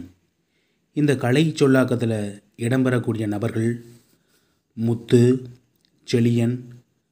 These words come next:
மற்றும் தமிழ்கனல். இந்த மூவருக்கும் இடையே கலை சொல்லாக்கம் என்றால் என்ன அப்படின்ற ஒரு உரையாடல் நடைபெறுகின்றது. அது என்ன என்பதை பார்ப்போம். முத்து:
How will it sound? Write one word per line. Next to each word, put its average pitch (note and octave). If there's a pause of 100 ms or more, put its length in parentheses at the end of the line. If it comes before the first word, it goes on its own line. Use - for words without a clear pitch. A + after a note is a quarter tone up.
(140)
மற்றும் A#2+
தமிழ்கனல். A#2 (960)
இந்த D3
மூவருக்கும் C3+
இடையே A#2+ (760)
கலை C#3
சொல்லாக்கம் B2+
என்றால் A2+
என்ன A2 (100)
அப்படின்ற A2+
ஒரு G#2+
உரையாடல் A2+
நடைபெறுகின்றது. G#2 (500)
அது G#2+
என்ன A2+
என்பதை A2
பார்ப்போம். F#2+ (1400)
முத்து: A2